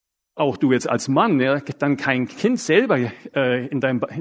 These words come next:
in deinem Inneren trägst, sondern ein anderes Anliegen hast, das du vor Gott bewegst. Ey, was ist, wenn es nicht so passiert, wie du es bisher gebeten hast?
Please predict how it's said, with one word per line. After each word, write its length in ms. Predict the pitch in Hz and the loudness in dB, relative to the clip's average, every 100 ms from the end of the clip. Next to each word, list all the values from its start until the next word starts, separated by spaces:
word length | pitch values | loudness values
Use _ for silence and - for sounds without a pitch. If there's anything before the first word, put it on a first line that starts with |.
| 139 | -8
in 140 | 127 131 | -10 -10
deinem 200 | 123 123 | -6 -2
Inneren 340 | 180 202 131 | 0 2 0
trägst, 460 | 117 123 165 175 - - - - - - _ | -2 -2 -4 -4 -14 -16 -16 -18 -20 -20 _
sondern 560 | - 165 160 151 143 139 - - - - | -4 0 2 2 2 -2 -12 -20 -12 -2
ein 260 | 120 - | -2 0
anderes 440 | 202 254 233 143 - | 0 4 2 2 2
Anliegen 600 | 160 165 147 143 131 - | 2 4 4 2 0 -2
hast, 240 | 170 - | -2 -4
das 140 | 135 | -6
du 80 | - | -6
vor 200 | - 139 | -4 -2
Gott 240 | 123 139 - | -2 -2 -4
bewegst. 760 | 113 - 202 98 - - - - _ - - - - _ _ _ _ _ _ _ - | -8 0 0 0 -10 -14 -16 -20 _ -20 -20 -20 -20 _ _ _ _ _ _ _ 0
Ey, 120 | 160 131 - | 0 0 -2
was 180 | 220 | -2
ist, 380 | 170 214 - - 233 | -2 -4 -4 -8 -12
wenn 260 | 165 156 170 | -4 0 0
es 160 | 156 | 0
nicht 160 | 175 - | 0 0
so 80 | 202 | -2
passiert, 640 | - 190 - 302 127 - | -2 -4 -2 -2 -2 -2
wie 100 | 139 | -2
du 140 | 143 | 0
es 160 | 143 143 - - | 0 -2 -12 -8
bisher 320 | - 151 165 160 | -6 -4 -2 -2
gebeten 540 | 160 151 151 - 87 | -2 -4 -4 -6 -12
hast? 420 | 87 - - - | -14 -16 -20 -20